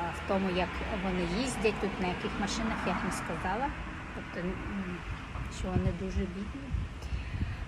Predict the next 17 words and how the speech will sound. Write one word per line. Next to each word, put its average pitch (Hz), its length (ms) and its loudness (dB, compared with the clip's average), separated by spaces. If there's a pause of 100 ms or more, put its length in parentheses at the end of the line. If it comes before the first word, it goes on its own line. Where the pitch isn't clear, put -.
Потім 202 600 4
я 190 120 6
с-, 196 240 2
запитала, 196 680 4
чи 190 500 -2
є 208 80 4
в 202 80 0
них 185 200 0
соціальна 180 1040 0 (300)
підтримка, 226 840 0 (160)
як 180 240 0 (280)
у 175 440 -4
Німеччині. 190 640 -2 (120)
Він 190 100 -2
сказав, 185 400 -2
що - 200 -6
ні, 190 280 -2